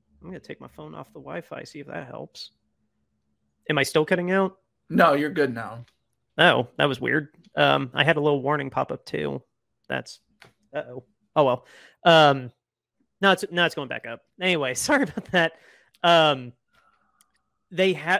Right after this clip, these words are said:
Speaker 1: the thing about the Colts is that they have a bunch of really good pieces, but they're not going to be fully gelled by week one. And Jacksonville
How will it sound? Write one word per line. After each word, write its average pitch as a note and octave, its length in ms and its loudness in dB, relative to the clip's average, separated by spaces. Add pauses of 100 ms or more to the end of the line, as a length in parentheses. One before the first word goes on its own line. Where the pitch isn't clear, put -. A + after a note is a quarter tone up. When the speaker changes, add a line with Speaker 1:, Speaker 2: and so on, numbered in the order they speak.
Speaker 1:
the D#3+ 80 -6
thing G3+ 180 -4
about F3 140 0
the - 60 -14
Colts D3 280 -6
is C3 100 -14
that C#3+ 140 -8
they C#3+ 100 -6
have C#3+ 280 -8
a C#3 100 -8 (160)
bunch C#3 280 -10
of B2+ 140 -16
really C3 220 -12
good B2 180 -16
pieces, D3+ 560 -12 (680)
but D3+ 220 -2
they're D3+ 240 6
not C#3+ 440 -2
going D3 180 -6
to C3+ 40 -10
be C3 100 -12
fully C3+ 300 -12
gelled C3+ 240 -12
by B2+ 140 -10
week A#2+ 240 -16
one. - 340 -16 (160)
And B2 260 -6
Jacksonville D3 800 -4